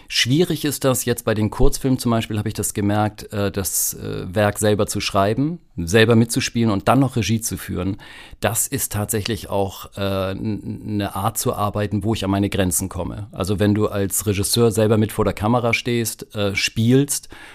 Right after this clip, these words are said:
und gleichzeitig dir überlegen musst, was du den Kollegen nach dem Take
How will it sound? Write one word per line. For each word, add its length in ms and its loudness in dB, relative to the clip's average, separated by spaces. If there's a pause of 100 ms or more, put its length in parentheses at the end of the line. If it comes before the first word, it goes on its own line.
(180)
und 120 0
gleichzeitig 580 2
dir 100 -2
überlegen 380 -2
musst, 200 -2
was 140 -2
du 100 -6
den 140 -2
Kollegen 420 -2
nach 180 0
dem 200 -2
Take 240 -2